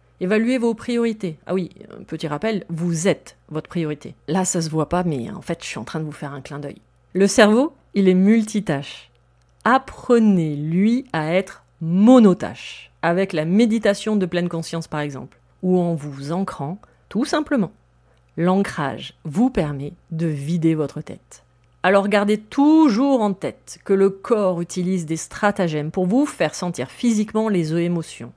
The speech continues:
que votre mental et ses différents masques et personnages tentent de réprimer, et qui sont pourtant des messages.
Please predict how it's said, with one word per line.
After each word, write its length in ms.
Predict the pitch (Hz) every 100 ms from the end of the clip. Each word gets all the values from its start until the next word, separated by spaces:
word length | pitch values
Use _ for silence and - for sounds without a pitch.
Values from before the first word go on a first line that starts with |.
| _ _
que 100 | -
votre 420 | 165 190 262 254
mental 420 | 208 170 - 131 131
et 100 | -
ses 240 | 175 -
différents 500 | 196 214 254 254 190
masques 500 | 165 175 190 208 - -
et 60 |
personnages 640 | 156 190 - 160 139 147 - _ -
tentent 340 | 220 226 -
de 120 | 175
réprimer, 580 | 165 143 208 - 165 135 - _ _ _ _ _
et 80 | 214
qui 120 | 214
sont 140 | 349 370
pourtant 320 | 320 294 202
des 140 | 220
messages. 640 | 202 170 - 165 - -